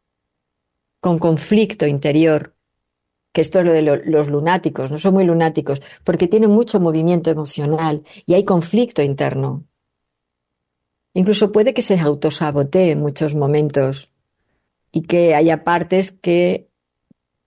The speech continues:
eh, obstaculizan a las otras partes dentro de uno mismo, ¿no? Es como, necesito esto, pero también esto, y ahora no sé qué hacer con esto porque quiero esto.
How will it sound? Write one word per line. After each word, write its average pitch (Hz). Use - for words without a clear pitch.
eh, -
obstaculizan 165
a 143
las 135
otras 139
partes 135
dentro 139
de 143
uno 139
mismo, 143
¿no? 196
Es 143
como, 170
necesito 180
esto, 220
pero 170
también 170
esto, 202
y 185
ahora 165
no 165
sé 165
qué 160
hacer 165
con 165
esto 185
porque 160
quiero 160
esto. 175